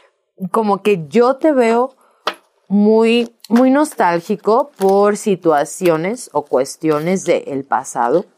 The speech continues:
como que recordando lo que fuiste, lo que eres. Dos mil dieciocho, dos mil diecinueve. ¿Qué, qué, qué eras en esa fecha? O sea, por aquí yo lo, yo lo veo, ¿sabes? Y yo lo siento. Ay, como hay algo que a lo mejor en esa fecha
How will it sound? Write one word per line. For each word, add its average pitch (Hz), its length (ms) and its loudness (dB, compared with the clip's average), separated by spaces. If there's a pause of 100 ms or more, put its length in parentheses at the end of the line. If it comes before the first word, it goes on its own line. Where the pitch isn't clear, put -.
(120)
como 151 260 -4
que 156 120 -12
recordando 143 580 -6
lo 107 180 -6
que - 80 -20
fuiste, 196 460 -4
lo 139 140 -2
que 143 280 -2
eres. 190 260 -2 (380)
Dos 196 180 0
mil 247 280 4
dieciocho, 226 680 0
dos 156 280 -4
mil 170 260 -4
diecinueve. 135 880 -8
¿Qué, 240 240 0 (120)
qué, 254 300 2
qué 285 180 0
eras 277 240 0
en 196 120 0
esa 180 240 -6
fecha? - 420 -12
O - 760 -20
sea, 180 160 -2
por 185 140 -2
aquí 185 280 -2
yo 214 140 2
lo, 226 360 2
yo 190 180 -2
lo 202 140 0
veo, 165 240 0
¿sabes? 170 420 -6
Y 165 60 -8
yo 170 100 2
lo 175 140 2
siento. 147 580 -8 (360)
Ay, 277 320 0
como 220 340 0
hay 269 180 2
algo 277 340 2
que 254 300 -2
a 196 80 0
lo 190 100 0
mejor 196 560 0
en 208 120 -4
esa 208 180 -6
fecha 175 600 -4